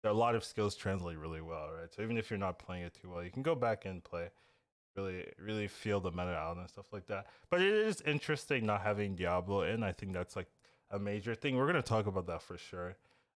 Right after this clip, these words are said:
Um, and it does change how you look at things and how you approach things. In, in a sense, it, it, it kinda goes back to old style, but I feel like Diablo's presence has changed, like, people's mentality in some si-, situations where people are, like, a little bit more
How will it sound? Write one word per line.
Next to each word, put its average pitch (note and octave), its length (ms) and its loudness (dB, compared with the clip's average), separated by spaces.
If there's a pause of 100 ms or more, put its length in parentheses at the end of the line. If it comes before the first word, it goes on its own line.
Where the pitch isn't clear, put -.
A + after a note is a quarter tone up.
(100)
Um, F2 400 -2
and G2 120 -8
it F#2+ 80 -4
does A2+ 220 4
change G#2 380 -4
how G2 160 -2
you F#2 160 -2
look F2+ 200 -6
at - 160 -6
things F#2 200 -4
and F2 100 -10
how F#2 80 -6
you F2+ 140 -4
approach F2+ 400 -8
things. G2+ 320 -6
In, D4 160 0
in G#3+ 180 2
a G#3+ 80 2
sense, A3+ 380 2
it, - 180 0
it, D3+ 260 -4
it D#3+ 160 -2
kinda F3 240 2
goes C3 280 2
back A#2 300 2
to - 100 0
old A#2 240 2
style, D#3 280 2
but A2+ 280 0 (460)
I C3+ 100 4
feel G#3 220 2
like F#3+ 320 2 (200)
Diablo's C#3 520 4
presence B2+ 460 0
has - 440 -4
changed, A2+ 400 0
like, F#2+ 240 0
people's G#2 340 0
mentality E2 760 -4
in F#2 180 -16
some F#2 240 -4
si-, - 220 -10
situations E2 840 -8
where D#2+ 100 -8
people G2 280 -8
are, E2+ 40 0
like, E2 200 -4
a A2+ 40 -6
little G3+ 220 2
bit F3+ 160 -2
more D#3 420 0